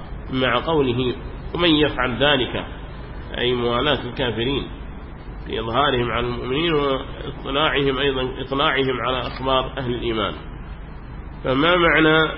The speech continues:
"إلا أن تتقوا منهم تقاه"؟ عبد الله. نعم، "إلا أن تخافوا منهم مخافة، فلكم أن تتقوا منهم تقاه"، أي أنكم تظهروا الموافقة في الظاهر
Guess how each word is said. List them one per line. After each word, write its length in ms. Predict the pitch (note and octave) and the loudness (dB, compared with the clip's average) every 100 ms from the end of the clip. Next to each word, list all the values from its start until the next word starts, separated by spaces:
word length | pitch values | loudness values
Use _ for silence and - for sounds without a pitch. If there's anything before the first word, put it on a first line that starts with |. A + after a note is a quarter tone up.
| - - - - - | -8 -12 -12 -12 -2
"إلا 380 | D#3+ D#3+ D#3 D#3 | 2 4 6 6
أن 120 | D3+ | 4
تتقوا 520 | D#3 D#3+ D3+ D3+ D#3 | 0 0 -2 2 2
منهم 280 | D3+ D3 D3 | 2 2 0
تقاه"؟ 420 | D3 C3+ E3 F3 B2 - - - - - - - - - - - - - - - - - - - - - - | -2 2 4 4 0 -8 -12 -12 -14 -14 -12 -12 -12 -12 -12 -12 -12 -12 -12 -14 -14 -14 -12 -12 -12 -12 -8
عبد 80 | D#3 | -4
الله. 300 | D#3 C3+ - - - - - - - - - - - - - - - - | 0 -2 -4 -10 -12 -12 -12 -12 -12 -12 -12 -12 -12 -12 -12 -12 -10 -2
نعم، 380 | C#3+ C#3+ C#3+ | 2 4 4
"إلا 240 | D3 D3 C#3+ | 2 2 0
أن 120 | C3 | 0
تخافوا 440 | C#3+ F3 G3 D#3+ | 0 2 2 4
منهم 340 | D#3 C#3 A#2+ C3 | 4 4 2 0
مخافة، 600 | - F#3 C3 C3 A#2 F2 - - - - - - - - - - - | 0 2 2 0 -2 -6 -8 -10 -12 -12 -12 -12 -12 -12 -12 -12 -6
فلكم 460 | D#3+ D3 C#3+ C#3+ C3 | 0 2 2 0 0
أن 180 | C#3 C3 | 0 0
تتقوا 460 | C#3 - C3 C3+ | -2 -2 -2 -2
منهم 240 | C3 A#2+ B2 | -2 -2 -2
تقاه"، 400 | A#2+ C#3 C3 G2+ - - - - - C3 | -4 -2 -2 -2 -6 -12 -12 -12 -10 -4
أي 180 | C3 C#3 | -2 0
أنكم 320 | C3+ B2 C3 | 0 -2 -4
تظهروا 400 | E3 D3+ C3+ C3 | 0 0 0 0
الموافقة 540 | C3+ E3+ D#3 D3 E3 | 0 2 2 0 0
في 60 | C3 | -2
الظاهر 500 | C3 C#3+ A#2+ G#2 | 0 0 2 0